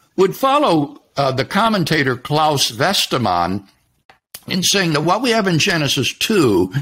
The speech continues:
is not a second creation account. Genesis two contains nothing about the creation of the heavens, the sun and the moon and the stars. Rather, it's a,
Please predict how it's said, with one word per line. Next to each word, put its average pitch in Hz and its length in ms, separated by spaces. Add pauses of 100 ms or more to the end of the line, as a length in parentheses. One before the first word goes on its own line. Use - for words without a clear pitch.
(500)
is 151 200
not 208 240
a 226 60
second 175 540
creation 127 880 (480)
account. 101 500 (520)
Genesis 190 500
two 175 240
contains 139 520
nothing 139 540
about 113 320
the 117 80
creation 127 800 (380)
of 127 180
the 113 100
heavens, 135 580
the 117 100
sun 123 520
and 101 140
the 98 60
moon 131 420
and 98 100
the 87 80
stars. 101 520 (600)
Rather, 202 480
it's 175 260
a, 151 220